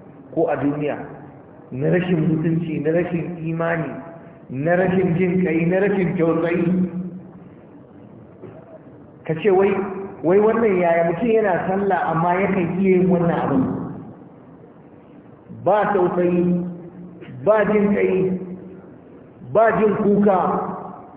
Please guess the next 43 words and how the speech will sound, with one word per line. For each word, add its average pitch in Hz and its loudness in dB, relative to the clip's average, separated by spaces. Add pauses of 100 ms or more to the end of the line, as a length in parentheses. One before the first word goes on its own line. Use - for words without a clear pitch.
(2500)
Yanzu 151 0
ka 175 2
duba 170 2
mutane 156 0
suke - -4
ta'addanci 147 -4
suke - -4
kashe 123 -8
mutane. - -12 (1800)
Kawai 185 4
sai 180 2
dai 175 2
a 156 0
nuna 151 -2
ma 143 -2
hoto, 127 -4
ai 139 0
an 143 -6
kai 147 -2
hari, 143 -2
an 131 -6
je 139 -2
wani 139 -2
guri, 135 -2
an 135 -6 (560)
zubar 139 0
da 123 -6
jini. - -10
Haka - -8 (180)
kawai 165 2 (600)
mutum 143 -4
bai 131 -2
san 131 -2
hawa, 131 0
bai 127 -6
san 120 -8
sauka 117 -6
ba, - -8
kawai 127 -8
sai 127 -8
dai 123 -8
ya 123 -6
ji 120 -10